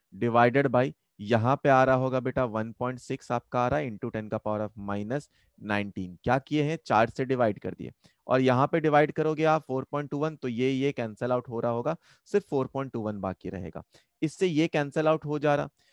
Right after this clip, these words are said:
almost ये मुझे दिख रहा है कि टू टाइम्स है, है ना, लगभग टू टाइम्स है। ठीक है, लगभग टू टाइम्स दिख रहा, तो टू से इसको मल्टीप्लाई करेंगे तो ये almost सिक्स पॉइंट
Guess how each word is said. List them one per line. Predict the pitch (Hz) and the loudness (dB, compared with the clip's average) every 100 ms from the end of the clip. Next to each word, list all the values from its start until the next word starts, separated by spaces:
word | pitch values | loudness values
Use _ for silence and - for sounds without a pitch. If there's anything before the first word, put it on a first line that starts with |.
| _ - | _ 0
almost | 147 156 165 196 - | 4 4 2 -4 -2
ये | 180 | -2
मुझे | 175 160 170 | -2 -2 0
दिख | 147 135 | 0 0
रहा | 151 | 0
है | 160 | 0
कि | 165 | -4
टू | - 151 151 | -4 -4 0
टाइम्स | 120 107 98 - | 0 0 -6 -14
है, | |
है | - _ _ _ _ - 143 | -16 _ _ _ _ -14 -6
ना, | 143 | 0
लगभग | 117 123 113 160 - | 2 2 4 2 2
टू | 135 | -6
टाइम्स | 120 101 98 - | -2 -2 -4 -14
है। | - _ _ _ _ _ _ _ _ _ - | -20 _ _ _ _ _ _ _ _ _ -2
ठीक | 160 | 0
है, | 143 - - | -2 -6 -6
लगभग | 110 117 104 143 - _ _ - | 0 0 2 0 0 _ _ -4
टू | 190 | -2
टाइम्स | - 139 110 | 2 0 0
दिख | 113 - | -6 -6
रहा, | 78 _ _ - | -12 _ _ -12
तो | 160 | -8
टू | - 185 | -2 -2
से | 185 190 | 2 0
इसको | - 185 | 0 -4
मल्टीप्लाई | 165 135 131 156 165 175 | 2 0 2 2 4 4
करेंगे | - 139 123 139 | 4 0 0 -4
तो | 147 | 0
ये | 156 | 2
almost | 143 143 147 165 165 | 4 2 0 -8 -10
सिक्स | - 156 143 - | -10 -10 -10 -8
पॉइंट | 151 156 185 | -4 -4 -4